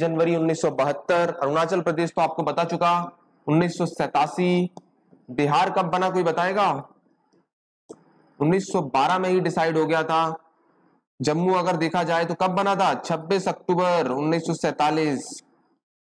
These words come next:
और मिजोरम तो आपको बता चुका हूं, नाइनटीन फ़ोर्टी एटी सेवन, ठीक है, समझ में आया? तो ये क्या होगा, जहां पे दस साल में सबसे ज्यादा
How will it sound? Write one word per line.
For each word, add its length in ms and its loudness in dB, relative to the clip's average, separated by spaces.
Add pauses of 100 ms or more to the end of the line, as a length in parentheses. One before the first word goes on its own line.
(1160)
और 160 0
मिजोरम 480 2
तो 100 0
आपको 220 0
बता 240 0
चुका 200 -2
हूं, 220 2
नाइनटीन 520 0
फ़ोर्टी 720 0 (240)
एटी 280 0
सेवन, 440 -2 (2250)
ठीक 120 2
है, 180 0 (220)
समझ 420 -4
में 140 2
आया? 220 2
तो 120 -2
ये 120 4
क्या 160 2
होगा, 260 2
जहां 220 0
पे 200 0
दस 140 2 (120)
साल 180 2
में 120 0
सबसे 160 -4
ज्यादा 180 2